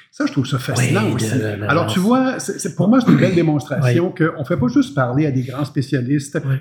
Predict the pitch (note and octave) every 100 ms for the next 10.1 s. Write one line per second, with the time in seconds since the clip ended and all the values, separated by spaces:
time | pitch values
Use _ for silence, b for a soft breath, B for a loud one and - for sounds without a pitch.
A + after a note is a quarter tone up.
0 | - D3 C3+ B2+ C3+ C#3+ C#3 C#3 C#3 C#3
1 | - - D3 B2 B2+ C#3 C3+ C3 C#3+ C3
2 | B2+ B2 - D#3 C4 - F#3 G#3+ B3 A#3+
3 | D#3 - F#3+ D#3+ B2+ A#2 C#3 - B2+ A#2+
4 | A#2 A#2+ B2+ A2 - - _ C3+ C3 C3
5 | B2+ B2+ C3+ C3 B2+ A#2 - B2+ B2+ A#2+
6 | A#2 B2 A2+ - A#2+ C#3 C#3 A#2+ A2 B2
7 | B2 B2 A#2 A#2+ B2 A2+ - C#3+ C#3+ C3+
8 | D3 C#3 C#3+ D#3+ D3 B2+ C3+ B2+ B2 B2+
9 | B2+ D3+ D#3 D3 A#2+ - C#3 B2+ C3 C#3